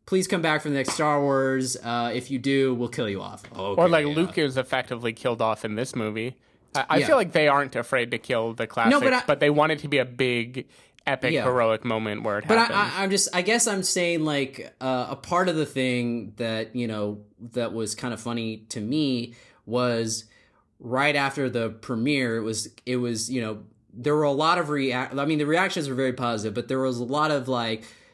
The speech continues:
Speaker 1: you know, again, all the same adjectives just get, like, recycled when you get people, you know, giving their, their Twitter reactions. And it's like, and it was a lot of, like,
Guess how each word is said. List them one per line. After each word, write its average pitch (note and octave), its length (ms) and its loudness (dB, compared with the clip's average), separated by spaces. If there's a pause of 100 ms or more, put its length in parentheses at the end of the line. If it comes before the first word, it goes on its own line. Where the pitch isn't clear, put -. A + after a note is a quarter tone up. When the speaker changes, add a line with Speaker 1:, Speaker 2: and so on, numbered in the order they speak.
(180)
Speaker 1:
you D3 140 -2
know, A#2 300 -2 (220)
again, D#3 320 0
all D#3+ 220 0
the F3 80 -2
same D#3+ 240 0
adjectives B2+ 580 -2
just - 260 -4
get, A#2 180 -4
like, G#2 220 -4
recycled A#2 840 -4 (100)
when A#2 200 -4
you A#2 120 -4
get A#2+ 360 -2 (180)
people, B2 360 -2
you A#2 80 -2
know, G#2+ 140 -4
giving A2 320 -4
their, G2 200 -6 (140)
their A2 400 -4 (240)
Twitter D3 260 0
reactions. A2 520 -4
And A2 100 -4
it's G#2 140 -6
like, A2+ 240 -4 (300)
and D3 160 -6
it D#3 100 2
was D3+ 140 2
a D3+ 60 0
lot D#3+ 340 4
of, E3 140 0
like, C3+ 360 0